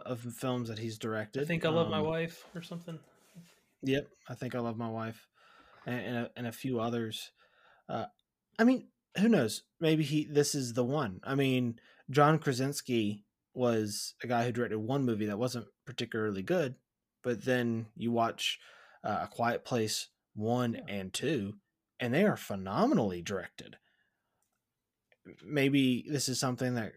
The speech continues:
Speaker 1: that Chris Rock is very passionate about and puts his whole body and spirit into it and just makes an incredible movie. Uh, I'm definitely interested, uh,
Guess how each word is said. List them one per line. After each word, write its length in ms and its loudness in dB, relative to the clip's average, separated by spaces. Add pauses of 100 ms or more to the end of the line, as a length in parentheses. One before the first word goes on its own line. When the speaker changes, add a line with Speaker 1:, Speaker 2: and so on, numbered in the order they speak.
(100)
Speaker 1:
that 240 -6
Chris 320 -4
Rock 340 -2
is 200 -6
very 300 -4
passionate 580 -4
about 400 -2 (200)
and 600 -4 (500)
puts 220 -6
his 200 -4
whole 360 2
body 380 4
and 140 -2
spirit 640 -4
into 420 -4
it 140 -4 (200)
and 300 -4
just 280 -4
makes 400 -6
an 80 -8
incredible 560 -6
movie. 400 -4 (720)
Uh, 100 -10 (100)
I'm 200 4
definitely 420 0
interested, 420 -4 (140)
uh, 200 -2